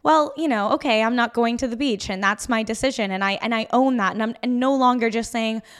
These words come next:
"Oh, well, well, maybe I hope, or it, maybe I will in the next," no, it's, "I'm not going. I know it. I know I'm not going.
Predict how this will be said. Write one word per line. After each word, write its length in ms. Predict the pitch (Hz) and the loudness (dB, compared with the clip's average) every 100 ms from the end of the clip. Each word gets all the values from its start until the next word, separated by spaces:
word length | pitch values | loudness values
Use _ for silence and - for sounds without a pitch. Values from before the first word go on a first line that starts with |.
| - - | -12 0
"Oh, 120 | 277 | 0
well, 200 | 240 254 | 2 0
well, 140 | 233 | 0
maybe 380 | 254 285 311 254 | 0 2 2 0
I 160 | 247 254 | 2 0
hope, 440 | 233 320 311 - | 2 6 6 6
or 160 | 240 233 | 0 0
it, 200 | - 240 | -2 -4
maybe 320 | 247 277 285 | -2 0 2
I 80 | 285 | 2
will 220 | 285 311 | 4 2
in 80 | 269 | 2
the 80 | 254 | -2
next," 180 | 262 277 | -2 -4
no, 380 | 254 294 269 | -6 -2 -2
it's, 120 | 202 - | -4 -6
"I'm 240 | 247 254 277 | -4 0 2
not 260 | 320 - | 0 0
going. 400 | 233 180 160 190 - - | 0 0 -2 -14 -20 -10
I 120 | - 330 | -2 4
know 240 | 359 262 | 6 6
it. 120 | 185 | 6
I 120 | 262 | 2
know 180 | 294 349 | 6 6
I'm 140 | 320 233 | 6 4
not 200 | 202 - | 0 0
going. 340 | 190 175 208 | -2 -2 -10